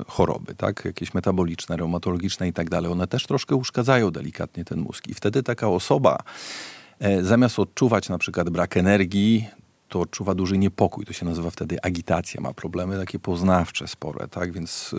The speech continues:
e, z koncentracją, z pamięcią, z wydobywaniem tych śladów pamięciowych. To jest u osoby starszej. Ona będzie w niepokoju bardziej. Z kolei młode osoby albo bardzo młode,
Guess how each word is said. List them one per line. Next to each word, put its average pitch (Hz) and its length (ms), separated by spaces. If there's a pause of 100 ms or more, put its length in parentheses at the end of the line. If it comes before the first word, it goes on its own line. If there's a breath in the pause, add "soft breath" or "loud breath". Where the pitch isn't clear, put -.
e, 78 40
z - 60
koncentracją, 87 680
z - 80
pamięcią, 90 400
z 78 60
wydobywaniem 90 580
tych - 140
śladów 92 320
pamięciowych. 92 520
To 95 140
jest 127 160
u 131 60
osoby 120 260
starszej. 131 400
Ona 92 120
będzie 110 240
w 110 60
niepokoju 123 480
bardziej. - 360 (540 loud breath)
Z - 100
kolei 104 280
młode 107 380
osoby 76 380
albo 87 220
bardzo 92 360
młode, 95 560